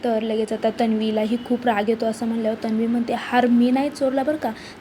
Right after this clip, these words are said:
सायली तुझी आई चोर-, अ, चोरटी आहे आणि तुझ्या साईने हा हार चोरला आहे." असं म्हणल्यावरती सायलीला खूप राग येतो. सायली येते आणि खणखण प्रियाच्या कानाखाली हलणार,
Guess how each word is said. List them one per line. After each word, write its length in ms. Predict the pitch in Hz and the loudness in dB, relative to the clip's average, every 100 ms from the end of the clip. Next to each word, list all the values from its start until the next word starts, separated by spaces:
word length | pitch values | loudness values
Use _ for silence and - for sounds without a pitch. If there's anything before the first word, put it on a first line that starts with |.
| - | -4
सायली 300 | 262 240 247 | 2 4 2
तुझी 340 | 247 247 226 277 | 0 0 2 2
आई 180 | 277 | 2
चोर-, 460 | 269 254 226 - - | 0 0 -2 -4 -2
अ, 80 | 233 | -2
चोरटी 440 | 226 247 226 262 | 2 2 4 4
आहे 260 | 254 226 226 | 2 2 0
आणि 220 | - 254 | 2 0
तुझ्या 320 | 247 233 233 | 0 0 0
साईने 300 | 240 226 220 | 0 -2 0
हा 200 | 226 240 | -2 -4
हार 160 | 226 214 | -4 -4
चोरला 320 | - 202 202 | -6 -6 -6
आहे." 80 | - - - - 220 | -8 -14 -16 -4 -2
असं 160 | 214 220 | 0 0
म्हणल्यावरती 540 | 220 220 220 220 226 | 2 4 2 2 -4
सायलीला 400 | - 214 220 226 | -2 -2 0 -2
खूप 400 | 233 - 247 269 | -2 0 2 2
राग 240 | 247 247 | 0 0
येतो. 220 | 262 262 247 - | -4 -4 -8 -8
सायली 340 | 220 226 247 262 - - - - | -4 0 0 -2 -6 -18 -18 -2
येते 280 | 262 269 233 | 0 2 2
आणि 280 | - 247 277 - | 0 0 -2 0
खणखण 420 | 269 277 302 302 | -2 0 0 -2
प्रियाच्या 420 | 294 254 233 254 | 0 2 2 0
कानाखाली 520 | 262 220 220 226 247 | -2 -4 -6 -4 0
हलणार, 380 | 247 262 247 208 | 2 2 2 0